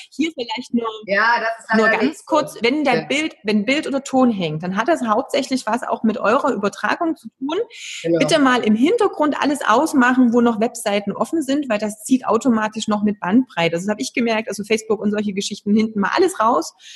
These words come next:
Speaker 1: wirklich mal nur das Fenster auflassen, das hilft manchmal schon ganz, ganz dolle.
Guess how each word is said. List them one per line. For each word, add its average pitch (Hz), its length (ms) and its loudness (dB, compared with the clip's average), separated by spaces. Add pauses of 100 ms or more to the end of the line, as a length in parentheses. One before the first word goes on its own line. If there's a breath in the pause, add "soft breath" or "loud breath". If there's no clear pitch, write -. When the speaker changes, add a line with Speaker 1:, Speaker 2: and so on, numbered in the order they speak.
(140)
Speaker 1:
wirklich 240 280 -2
mal 214 120 4
nur 254 140 6
das 277 160 -2
Fenster - 400 -2
auflassen, 240 360 0
das 208 140 -2
hilft 269 320 0
manchmal 190 320 -4
schon 190 180 -6
ganz, 170 360 -8 (420)
ganz 185 220 0
dolle. 156 400 0